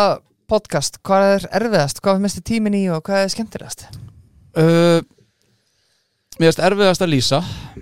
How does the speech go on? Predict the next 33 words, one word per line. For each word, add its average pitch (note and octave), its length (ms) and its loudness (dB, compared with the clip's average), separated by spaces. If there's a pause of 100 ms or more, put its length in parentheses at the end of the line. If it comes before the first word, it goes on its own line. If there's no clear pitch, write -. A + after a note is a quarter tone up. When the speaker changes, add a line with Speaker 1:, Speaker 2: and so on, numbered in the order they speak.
(540)
Speaker 2:
Ö, C3 140 -2 (1080)
mér C3 200 0
finnst - 160 -8 (1040)
starf E3 360 -2
lýsa, E3+ 320 -4
það, D#3+ 160 -2
úst, D#3 160 -2
þetta, D3+ 220 0
þetta D3 100 2
er - 80 -6
komið E3 220 0
mér D#3 100 2
á F3+ 40 2
óvart F3+ 400 0
hvað, C3+ 300 -2 (100)
þú C#3+ 140 -6
veist, - 240 -14 (420)
ég, C#3+ 140 0 (100)
ég D#3 160 0
hef D3 140 2
átt D3 180 -4
erfiðast F3+ 320 -2
með D#3+ 80 2
að - 80 -4
finna F#3+ 300 0 (100)
rétta E3 240 -2
balans F3+ 400 -2
í D#3 80 4
undirbúning C#3+ 400 0
fyrir C3+ 240 4
að C3 140 4
lýsa C3 180 -2
leikinn. A2+ 300 -2